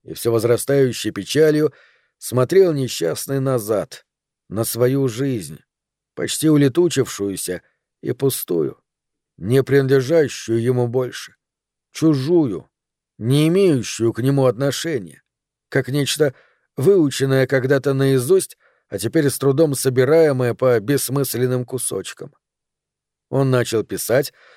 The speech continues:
в намерении записать год за годом важнейшее из пережитого, чтобы впредь твердо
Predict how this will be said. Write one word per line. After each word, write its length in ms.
в 100
намерении 600
записать 640
год 280
за 160
годом 460
важнейшее 720
из 240
пережитого, 800
чтобы 400
впредь 520
твердо 440